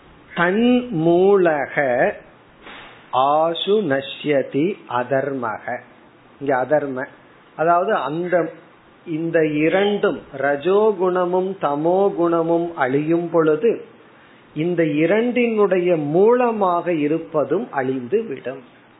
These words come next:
இந்த இரண்டு மூலம் அப்படிங்கிறது அறியாமை, மோகம் அல்லது தகுதி இல்லாத நிலை. எவ்வளவு சாஸ்திரம் படிச்சாலும் புரிஞ்சுக்காமையே இருக்கிறமே,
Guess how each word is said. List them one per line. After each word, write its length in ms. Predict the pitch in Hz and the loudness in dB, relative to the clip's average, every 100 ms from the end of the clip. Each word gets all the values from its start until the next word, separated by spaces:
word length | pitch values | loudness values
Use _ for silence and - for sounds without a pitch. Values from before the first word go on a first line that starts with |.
| _ _ - - _ | _ _ -20 -20 _
இந்த 140 | 143 | 0
இரண்டு 640 | 151 151 185 233 254 233 196 | 2 2 2 2 4 4 4
மூலம் 640 | 160 190 254 240 226 233 175 | 4 4 4 4 2 0 -4
அப்படிங்கிறது 920 | 143 147 175 165 147 127 180 151 139 - - - - - | -2 0 2 2 0 0 0 -2 -4 -16 -20 -20 -20 -6
அறியாமை, 1120 | 127 143 156 156 143 131 123 123 135 143 160 - - - | -2 0 0 2 2 2 0 -2 -2 -2 -6 -12 -20 -16
மோகம் 1040 | 135 120 131 151 151 147 - 135 151 165 - - - - _ | -8 -2 0 2 2 0 -2 -2 -2 -4 -8 -20 -20 -20 _
அல்லது 840 | 135 151 156 143 143 202 147 180 - - | 0 4 4 4 4 2 4 -2 -6 -4
தகுதி 540 | 151 170 220 190 214 | -2 0 0 0 -2
இல்லாத 760 | 170 131 147 139 120 107 143 208 | -2 -2 0 0 -2 -6 -8 -8
நிலை. 460 | 156 117 113 131 - - - - - - - - - - | -8 -8 -8 -10 -14 -20 -20 -20 -20 -20 -20 -20 -20 -4
எவ்வளவு 760 | 135 143 165 196 196 202 202 | -2 -2 -2 2 2 2 0
சாஸ்திரம் 640 | - 143 147 - 180 180 151 | -2 -2 -4 -4 -6 -6 -4
படிச்சாலும் 800 | 135 135 - 135 123 127 170 - - - - _ - | -6 -6 -4 -2 0 0 -2 -4 -16 -20 -20 _ -4
புரிஞ்சுக்காமையே 1120 | 175 214 214 208 - 202 208 208 208 214 233 | 2 2 0 -4 -2 0 0 2 2 2 2
இருக்கிறமே, 720 | 202 170 - 151 143 147 160 | 0 -2 -4 -4 -2 -2 -4